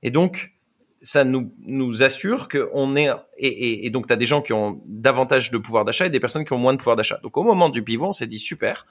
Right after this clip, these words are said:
on devient B two C et non plus B two B. Et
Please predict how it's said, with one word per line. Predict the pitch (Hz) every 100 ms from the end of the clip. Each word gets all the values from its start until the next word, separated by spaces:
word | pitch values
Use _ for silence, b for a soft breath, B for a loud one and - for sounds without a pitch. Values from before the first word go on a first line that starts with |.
| b b
on | 127
devient | 139 151 208
B | 160 175
two | 160
C | - 123 190 _ _
et | 127
non | 127
plus | - 131
B | 117
two | 117
B. | 107 160 - _ b b b b
Et | - 165 226 -